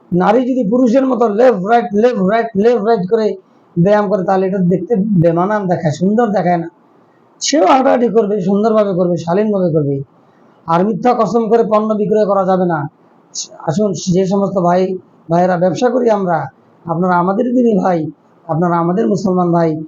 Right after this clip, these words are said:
আপনারা আমাদের দেশের ভাই, তাই আমরা কখনো পণ্য বিক্রি করার সময় মিথ্যা কথা বলবো না। অহংকার বশত কাপড় টেনে পরা ব্যক্তি,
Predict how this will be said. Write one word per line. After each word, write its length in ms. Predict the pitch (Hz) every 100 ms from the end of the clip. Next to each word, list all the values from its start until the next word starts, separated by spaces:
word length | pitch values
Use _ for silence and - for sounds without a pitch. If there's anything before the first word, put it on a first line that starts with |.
| _ _ -
আপনারা 300 | 165 180 185
আমাদের 360 | 170 202 277 294
দেশের 320 | 214 233 202
ভাই, 300 | 208 185 151 - _ _ 190
তাই 180 | 202
আমরা 520 | 196 202 220 214 185 - _ _ -
কখনো 580 | - 170 277 285 - 160 - _ -
পণ্য 280 | 190 214
বিক্রি 340 | 208 190 196 220
করার 200 | 202 190
সময় 240 | 185 185
মিথ্যা 280 | 180 127 180
কথা 180 | 180 175
বলবো 260 | 170 170 165
না। 260 | 151 143 - _ _ _ _ -
অহংকার 500 | 180 208 220 226 214
বশত 320 | 202 214 214
কাপড় 420 | 202 196 214 196 - _ _ _
টেনে 240 | 214 226 226
পরা 220 | 220 220
ব্যক্তি, 500 | 214 208 - 220